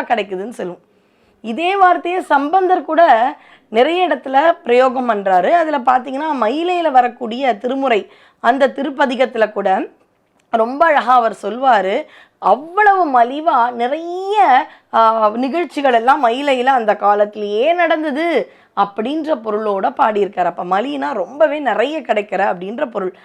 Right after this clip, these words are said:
மலிவளம் சுரக்க மன்னன் கோன்முறை அரசு செய்க. பாருங்க, நல்லா மழை வருது, நல்லா பயிரெலாம் வளருது, கனிமங்கள் வளருது. மன்னன் நல்லவனா இருக்கணும். ஒரு சர்வாதிகாரியா இருந்தா இதெல்லாம் நம்மளால அனுபவிக்க முடியுமா? முடியாது.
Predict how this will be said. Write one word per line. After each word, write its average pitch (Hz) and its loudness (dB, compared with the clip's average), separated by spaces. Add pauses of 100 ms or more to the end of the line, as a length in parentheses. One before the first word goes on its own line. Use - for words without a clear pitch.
(300)
மலிவளம் 240 2
சுரக்க 185 0 (340)
மன்னன் 294 0
கோன்முறை 277 2
அரசு 208 0
செய்க. 180 -8 (320)
பாருங்க, 180 0
நல்லா 185 -4
மழை 190 0
வருது, 185 -2 (680)
நல்லா 180 -4
பயிரெலாம் 226 2
வளருது, 240 0
கனிமங்கள் 214 0
வளருது. 180 -2 (680)
மன்னன் 370 -6
நல்லவனா 277 0
இருக்கணும். 202 -4
ஒரு 196 -10
சர்வாதிகாரியா 277 2
இருந்தா 247 2
இதெல்லாம் 226 2
நம்மளால 208 0
அனுபவிக்க 214 -4
முடியுமா? 175 -8
முடியாது. 269 -2